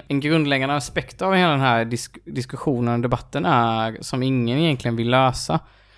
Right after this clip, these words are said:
det är ju att, ja, men arkitekturupproret tycker man ska bygga för folket. Men lösningen är ju att införa ett skönhetsråd då istället. Som är,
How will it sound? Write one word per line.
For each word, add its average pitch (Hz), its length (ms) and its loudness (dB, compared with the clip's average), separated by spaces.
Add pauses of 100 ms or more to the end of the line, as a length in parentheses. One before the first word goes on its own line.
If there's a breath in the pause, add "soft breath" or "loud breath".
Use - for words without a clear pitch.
(120 soft breath)
det 151 80 -2
är 151 260 6
ju 117 140 2
att, - 300 -2 (260)
ja, 135 80 -2
men 135 220 2
arkitekturupproret 135 840 0
tycker 151 180 -2
man 123 100 2
ska 127 100 -6
bygga 120 280 0
för 117 440 2
folket. - 760 -6 (340)
Men 139 220 2
lösningen 139 560 0
är 147 60 0
ju 117 120 -2
att 117 160 -6
införa 123 420 -6
ett - 100 -12
skönhetsråd 135 720 0
då 120 80 -4
istället. - 480 -10 (380)
Som 120 180 -6
är, 113 280 2